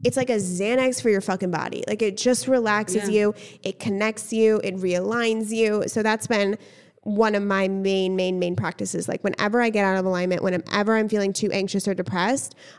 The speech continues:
Speaker 1: I know there's something that I need to give over to God. Like, I know there's
Speaker 2: Mm-hmm.
Speaker 1: something I have to surrender 'cause I'm trying to control something too much.
Speaker 2: A hundred percent.
Speaker 1: So what do you think is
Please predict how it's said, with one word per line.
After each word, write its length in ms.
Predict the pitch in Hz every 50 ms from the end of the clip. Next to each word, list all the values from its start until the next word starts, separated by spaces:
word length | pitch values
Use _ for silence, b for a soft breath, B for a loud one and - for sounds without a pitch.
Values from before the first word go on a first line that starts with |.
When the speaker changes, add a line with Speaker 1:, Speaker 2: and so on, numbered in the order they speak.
| B -
Speaker 1:
I 100 | 214 220
know 160 | 214 214 208
there's 260 | 208 226 214 214 -
something 420 | - 208 190 196 185 214 220 254
that 100 | 247 226
I 80 | 202 196
need 160 | 190 180 175
to 100 | - 196
give 160 | 185 175 170
over 180 | 170 117 - -
to 140 | - - -
God. 300 | - - - - - -
Like, 160 | - 208 196
I 80 | - 208
know 160 | 202 202 202
there's 260 | 196 202 202 208 185
Speaker 2:
Mm-hmm. 180 | 175 180 165 160
Speaker 1:
something 340 | 160 190 185 185 190 185 185
I 60 | 175
have 180 | 190 185 170 -
to 80 | - 185
surrender 500 | - - 196 185 175 175 175 190 220 240
'cause 120 | 240 -
I'm 100 | 208 190
trying 280 | 190 - 196 185 175 170
to 60 | 175
control 380 | - - 190 185 - 175 120
something 380 | 175 - - 180 - - - -
too 160 | - - -
much. 400 | - 64 - - - - - - _ _ -
Speaker 2:
A 40 |
hundred 260 | - - 196 175 170 -
percent. 440 | 165 156 - - 90 - - - - _
Speaker 1:
So 180 | - - - 302
what 300 | 285 254 247 254 294 302
do 60 | 370
you 120 | 480 523 440
think 380 | - 294 226 208 202 202 - B B B B B - - _ _ - -
is 600 | 233 220 220 214 208 208 208 208 196 202 226